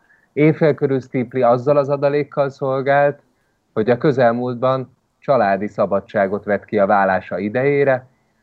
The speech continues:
és most tér vissza a szolgálatba, megbízatása pedig műmellel és újságíró női okmányokkal, hogy kultiválja a szórakoztatás állítólagos filmkészítőjének családját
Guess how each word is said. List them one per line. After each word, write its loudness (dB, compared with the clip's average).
és -10
most -2
tér -2
vissza -4
a -2
szolgálatba, 0
megbízatása -2
pedig -8
műmellel 0
és -10
újságíró -4
női -6
okmányokkal, -2
hogy -4
kultiválja 2
a -6
szórakoztatás -4
állítólagos -2
filmkészítőjének -4
családját 2